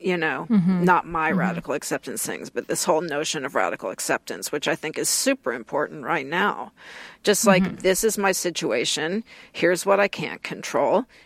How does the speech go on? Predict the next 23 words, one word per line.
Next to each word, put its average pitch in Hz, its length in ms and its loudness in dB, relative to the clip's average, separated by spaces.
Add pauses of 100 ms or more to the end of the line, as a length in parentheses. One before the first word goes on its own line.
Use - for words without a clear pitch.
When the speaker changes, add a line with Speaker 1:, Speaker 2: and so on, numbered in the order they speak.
Speaker 1:
Here's 170 300 2
what 180 140 2
I 190 80 4
can 151 320 -4
control. 139 680 -2 (420)
Here's 185 360 4
how 175 140 8
Speaker 2:
Mm-hmm. 170 80 4
Speaker 1:
I 160 80 0
can 175 400 -6 (260)
proceed." - 680 -2 (640)
Speaker 2:
Yeah, 156 180 0 (320)
yeah. - 180 -10 (380)
Speaker 1:
Because 208 480 2
it's, - 340 0
it's - 240 0
too 311 200 2
much - 560 0 (160)
for 214 240 4
a 185 40 2
person 196 360 -2
to 185 100 0
take, 180 360 0